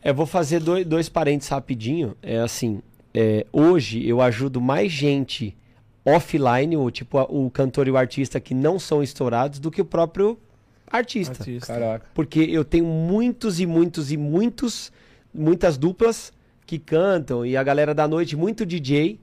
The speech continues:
Speaker 1: que toca, que é cara que, que eu conheci através da minha roupa, que o cara me dá moral e me prestigia mais que muita gente.
Speaker 3: Que louco.
Speaker 1: Então, assim, hoje, se você falar de noite, todo lugar tem alguém com a minha roupa, entendeu?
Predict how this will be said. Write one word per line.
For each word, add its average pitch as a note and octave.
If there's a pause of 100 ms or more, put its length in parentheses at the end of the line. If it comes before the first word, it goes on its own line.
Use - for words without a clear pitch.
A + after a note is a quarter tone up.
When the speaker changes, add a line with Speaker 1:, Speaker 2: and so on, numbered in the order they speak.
(140)
Speaker 1:
que -
toca, E3
que D#3+
é D#3
cara D#3+
que, D#3+
que D3
eu D#3
conheci D#3+
através D#3
da D3
minha D3+
roupa, D#3 (320)
que -
o G3
cara F#3
me F#3
dá F3+
moral E3+
e F3+
me F#3
prestigia F3
mais E3+
que F#3+
muita F#3+
gente. G3+ (140)
Speaker 3:
Que A#2+
louco. A2
Speaker 1:
Então, D3
assim, E3
hoje, E3 (260)
se -
você D3+
falar F3
de C#3+
noite, D3 (680)
todo G#3+
lugar F3+
tem F#3+
alguém E3
com E3+
a F#3+
minha G3
roupa, B2+ (400)
entendeu? C3+